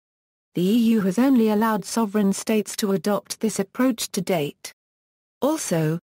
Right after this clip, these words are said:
it has demanded that monetary agreements be entered into by non-E U members who wish to issue their own euro coinage,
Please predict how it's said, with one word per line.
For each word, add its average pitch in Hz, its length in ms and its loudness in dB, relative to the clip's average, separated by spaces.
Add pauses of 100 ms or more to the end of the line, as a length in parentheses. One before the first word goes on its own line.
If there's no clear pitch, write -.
it 202 160 -2
has 202 100 -6
demanded 202 540 2
that 180 180 -4
monetary 220 520 2
agreements 185 560 0
be 220 240 0
entered 214 320 2
into 196 200 0
by 180 220 0
non-E 220 500 4
U 233 40 4
members 226 340 2
who 196 100 -2
wish 226 240 0
to 208 140 -2
issue 233 300 0
their 190 260 0
own 208 220 2
euro 208 380 2
coinage, 214 680 0